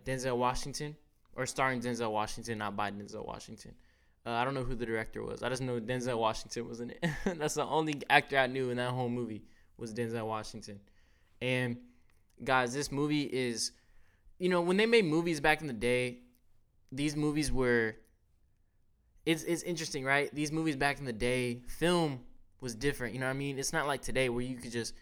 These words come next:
film a whole movie off, like, a Canon Rebel T six. You know what I'm saying? Shout out to my first camera, you know? Like, it's so crazy how much we can do with the technology that we have, iPhones and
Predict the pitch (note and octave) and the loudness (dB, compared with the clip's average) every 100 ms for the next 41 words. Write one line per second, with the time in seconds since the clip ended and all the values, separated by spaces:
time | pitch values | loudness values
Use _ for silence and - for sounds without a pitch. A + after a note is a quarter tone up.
0 | _ - C#3 B2+ C3+ B2 B2 C3+ B2 A2 | _ -4 -2 -2 -2 -2 -2 -2 0 0
1 | A2 A2+ - G2+ - A#2+ A2 G2+ A2+ A#2 | 0 -6 -6 -6 0 0 0 -2 -2 -2
2 | A2 - A#2+ - A2+ - - _ _ - | -6 -8 -6 -6 -6 -8 -10 _ _ -20
3 | - A#2 A2+ A2+ - A#2 B2 - - - | -12 -6 -4 -6 -6 -8 -10 -14 -20 -20
4 | _ _ - - A2+ A2+ G#2+ - A2 - | _ _ -10 -4 -4 -4 -10 -8 -10 -8
5 | A#2 G2 - _ _ - - A#2 A#2+ - | -10 -10 -18 _ _ -16 -8 -8 -8 -14
6 | _ _ _ - A#2+ A#2 - - _ - | _ _ _ -2 -2 -2 -8 -20 _ -20
7 | - _ _ _ _ _ - D3+ - E3 | -20 _ _ _ _ _ 0 2 4 4
8 | D#3 - D#3+ D#3 D#3 D3+ C#3+ C3+ A#2+ - | 4 2 0 2 2 2 4 4 2 -2
9 | B2 C#3 - C#3+ - A#2+ A#2+ C3+ B2+ B2 | -2 0 4 4 4 -4 -2 -4 -4 -6
10 | A#2+ B2 A#2 B2 A#2+ A2+ G#2+ A#2 B2 A2 | -4 -4 -2 -4 -2 -4 -4 -4 -4 -4
11 | A2 A#2+ A#2+ A2+ A2 G#2 G2+ | -4 -4 -4 -6 -6 -10 -12